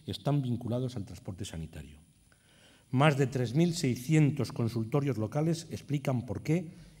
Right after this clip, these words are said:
en nuestro medio rural trabaja el sesenta y ocho por ciento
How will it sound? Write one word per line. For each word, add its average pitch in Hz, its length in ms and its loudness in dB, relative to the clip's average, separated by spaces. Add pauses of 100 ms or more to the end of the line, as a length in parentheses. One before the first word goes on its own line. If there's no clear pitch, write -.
en 110 180 0
nuestro 107 340 -2
medio 143 280 2
rural 127 420 -2 (340)
trabaja 139 600 -4
el 113 140 -4
sesenta 98 420 -4
y 113 100 -2
ocho 143 220 -2
por 104 140 -8
ciento 127 420 -2